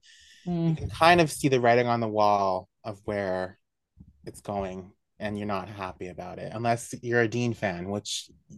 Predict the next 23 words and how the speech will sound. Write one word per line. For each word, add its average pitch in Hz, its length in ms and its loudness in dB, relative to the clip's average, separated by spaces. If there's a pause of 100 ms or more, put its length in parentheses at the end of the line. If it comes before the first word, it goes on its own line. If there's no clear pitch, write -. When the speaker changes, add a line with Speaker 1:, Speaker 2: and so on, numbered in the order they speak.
(140)
Speaker 2:
you 143 160 0
mean, 135 300 0
I 131 40 6
don't 160 140 8
think 175 160 6
you're 147 120 8
still 135 200 4
here 123 300 2
if 90 100 -6
you're 92 160 0
a 92 60 -2
Dean 92 240 -8
fan. - 180 4
Speaker 1:
No, 160 300 10
<laughs> - 180 8
definitely 165 500 8
not. 151 280 2
They 165 80 4
checked - 280 2
out 156 140 -2
a 151 60 2
while 147 240 4
ago. 151 200 -4